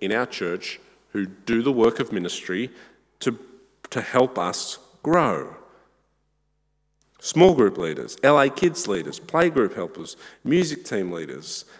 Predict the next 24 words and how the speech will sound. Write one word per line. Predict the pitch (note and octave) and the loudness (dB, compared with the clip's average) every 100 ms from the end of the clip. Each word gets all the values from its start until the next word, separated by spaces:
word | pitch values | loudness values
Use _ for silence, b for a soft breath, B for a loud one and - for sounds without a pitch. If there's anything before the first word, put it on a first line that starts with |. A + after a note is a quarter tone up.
| b _ _ | b _ _
Each | D#3 F#3 G3+ F3 | 2 2 2 0
of | C#3+ E3+ | -2 0
these | - F#2 - | 0 0 -4
have | B2 G#2 | -6 -4
responsibility | A2 - - F3 E3 - C3 F3+ D#3 G#2 | -4 -4 -2 -2 -2 -4 0 2 2 -2
for | - | -6
passing | A2+ - B2 C3+ C3+ | -8 -2 -2 -2 -4
on | B2 A#2+ | -2 -4
the | |
faith | A#2 D#3 C3 B2+ B B B | -4 -2 -2 -2 B B B
and | C3+ C#3+ | 2 4
modelling | C3 C#3 F3 G3 D#3+ A#2 G2 | 4 4 4 4 2 2 0
the | F#2 | -4
faith, | - E2 D2 - | -6 -8 -8 -6
which | C3 - | -6 -4
is, | C3+ | 0
I | D3 | 0
think, | - A3+ | 0 -4
what | D3+ - | -4 -2
Paul's | D3+ C#3 B2 | 0 0 -2
driving | E3 F3 G3+ C#3+ | 2 2 2 -2
at | G2 | -2
here. | G#2 F2 B B B _ _ _ - | -6 -8 B B B _ _ _ -4
Choose | - F#3+ A3 G3+ | 0 2 2 -2